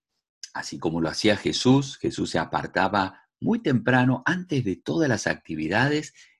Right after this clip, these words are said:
él tomaba un tiempo de oración. Él tomaba un tiempo en el cual hablaba con su Padre Celestial. Y al final del día, también él se apartaba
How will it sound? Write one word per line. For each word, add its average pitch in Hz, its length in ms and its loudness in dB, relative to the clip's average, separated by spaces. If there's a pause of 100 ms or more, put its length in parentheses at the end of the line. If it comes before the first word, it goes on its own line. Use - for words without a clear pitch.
él 131 400 0 (320)
tomaba 104 500 -6
un 95 160 -10
tiempo 87 600 -4 (120)
de 76 180 -8
oración. - 500 -8 (320)
Él - 200 -14
tomaba 90 300 0
un 80 160 -4
tiempo 160 540 -2 (260)
en - 140 -16
el 135 160 -10
cual 139 500 0
hablaba 92 480 -2
con 85 120 -6
su 69 200 -10
Padre 78 300 -2
Celestial. - 500 -12 (680)
Y 76 140 -10
al 71 140 -8
final 82 400 2
del 95 200 4
día, 151 400 4 (680)
también 107 800 0 (280)
él 85 200 -6
se - 160 -6
apartaba 127 920 -2